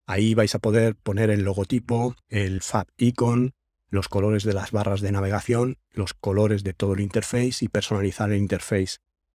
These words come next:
en la medida de lo posible. Y cada vez, en cada versión actual, pues vamos a ir encontrando más variables aquí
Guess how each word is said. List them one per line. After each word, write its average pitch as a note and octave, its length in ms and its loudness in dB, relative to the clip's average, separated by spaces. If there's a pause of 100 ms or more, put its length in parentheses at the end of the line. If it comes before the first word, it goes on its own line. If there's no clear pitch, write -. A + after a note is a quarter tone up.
(140)
en G#2 120 0
la G2 80 0
medida F#2+ 260 0
de G#2+ 60 2
lo G#2+ 100 4
posible. A#2 440 2 (180)
Y B2+ 160 4
cada A2 260 6
vez, A2 300 2
en G2 140 -2
cada G#2+ 240 2
versión G#2+ 380 2
actual, A#2+ 460 0 (240)
pues G2 160 -4
vamos G#2 300 0
a G2+ 120 0
ir G#2 140 2
encontrando G2+ 800 0
más G#2+ 580 0 (120)
variables G2+ 540 0
aquí B2 320 0